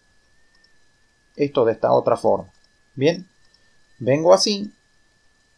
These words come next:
simulo y me quedan los ochenta vatios, ¿bien? Que son los ochenta vatios que habíamos calculado acá. Bien, básicamente es, esta es otra de las tantas formas que hay para resolver este tipo de circuitos.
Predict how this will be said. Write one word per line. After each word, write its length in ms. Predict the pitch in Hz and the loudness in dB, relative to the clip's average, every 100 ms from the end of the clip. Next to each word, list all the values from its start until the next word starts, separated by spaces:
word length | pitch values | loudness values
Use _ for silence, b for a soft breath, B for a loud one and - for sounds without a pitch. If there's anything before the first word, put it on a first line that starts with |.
| _ _ _ _ _ - | _ _ _ _ _ -10
simulo 600 | - 170 202 165 180 208 _ _ _ _ _ _ _ _ - | -6 -2 0 2 0 -4 _ _ _ _ _ _ _ _ -2
y 100 | 139 | 0
me 140 | 139 | 4
quedan 260 | 151 170 143 | 6 6 4
los 180 | 143 | 4
ochenta 420 | 135 - 139 135 127 | 2 0 0 4 4
vatios, 360 | 113 - 98 | 4 0 -12
¿bien? 340 | 113 143 185 - _ _ - | -2 0 0 -6 _ _ -4
Que 120 | 131 | -2
son 300 | - 160 160 | 4 2 2
los 180 | 120 - | -4 0
ochenta 380 | 131 156 151 156 | 0 0 2 6
vatios 340 | 156 160 175 | 6 4 0
que 80 | 120 | 2
habíamos 320 | 120 143 151 | 2 0 0
calculado 640 | 120 120 123 135 151 175 - - | 0 0 2 4 4 0 -8 -10
acá. 400 | 208 - 98 _ _ _ _ _ - | -4 -4 -4 _ _ _ _ _ -4
Bien, 300 | 165 190 - _ _ | -2 -2 -12 _ _
básicamente 640 | - 196 240 - 196 202 190 | 2 4 6 4 4 0 0
es, 200 | - - | -2 -2
esta 240 | 175 175 | 2 4
es 180 | 165 - | 2 0
otra 360 | 175 185 185 147 | 4 6 8 6
de 60 | 123 | 6
las 160 | 110 | 4
tantas 320 | 160 170 151 | 0 2 2
formas 320 | 170 165 143 - | 4 4 4 6
que 80 | |
hay 140 | 143 156 | 6 6
para 200 | 131 101 | 4 4
resolver 460 | 110 - 143 156 156 | 2 4 6 6 4
este 220 | 147 139 | 0 0
tipo 320 | 160 160 127 | -2 0 2
de 100 | 107 | 4
circuitos. 680 | - 156 160 196 180 185 | 2 0 0 -4 -2 -4